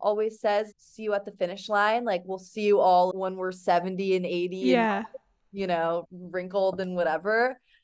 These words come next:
Speaker 1: So, uh, there's no point in doing, I guess, what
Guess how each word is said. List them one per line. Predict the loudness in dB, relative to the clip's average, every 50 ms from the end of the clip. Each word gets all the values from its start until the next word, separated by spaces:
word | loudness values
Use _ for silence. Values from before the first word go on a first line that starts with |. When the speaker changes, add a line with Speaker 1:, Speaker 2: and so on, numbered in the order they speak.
| _ _
Speaker 1:
So, | _ -4 2 4 6 8 10 8 8 6 4 2 -2 -4 -8 _ _ _ _ _ _ -6
uh, | -6 -6 -4
there's | -2 -2 -2 -2 -2 -4
no | -2 -2 -2 -4 -6 _ -6
point | -4 -2 -2 -2 -4
in | -6 -8 -8 -10
doing, | -10 -8 -6 -6 -6 -6 -6 -6
I | -6 -4
guess, | -2 -2 -2 -2 -4 -10 -14 -6
what | -2 0 0 2 0 -2 -6